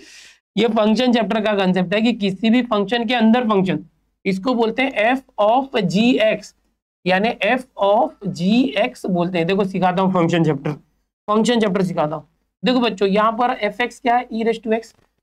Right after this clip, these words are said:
तो एफ मतलब क्या है? e raise to x होना चाहिए। ओके, एफ एक्स, एफ x, but इस एक्स की जगह पर क्या है? जी एक्स,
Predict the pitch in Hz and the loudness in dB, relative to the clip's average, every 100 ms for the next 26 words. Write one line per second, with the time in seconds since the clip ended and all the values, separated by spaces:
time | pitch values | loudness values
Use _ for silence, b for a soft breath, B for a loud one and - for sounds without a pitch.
0 | _ - 233 269 262 247 233 247 254 247 | _ -8 -4 -2 0 0 0 -2 2 2
1 | 277 - 226 240 254 240 - - 180 330 | 0 -4 -2 2 2 0 -2 -2 0 0
2 | - _ _ _ _ _ - 180 269 202 | -6 _ _ _ _ _ -6 -4 -2 0
3 | 170 139 - 135 _ _ _ _ _ _ | 0 -2 -10 -20 _ _ _ _ _ _
4 | _ _ _ _ _ _ _ 202 208 196 | _ _ _ _ _ _ _ -6 -4 -2
5 | 202 277 - _ - 226 185 - - _ | -2 -2 -6 _ -6 -6 -6 -12 -20 _
6 | _ _ _ - 214 262 - _ - 180 | _ _ _ -8 -6 -6 -8 _ -10 -10
7 | - _ _ - 262 320 311 220 208 - | -10 _ _ -4 -2 -2 -2 -4 -6 0
8 | 311 311 294 294 277 277 294 220 240 254 | 2 2 2 2 0 2 2 2 4 2
9 | 139 - | 0 -8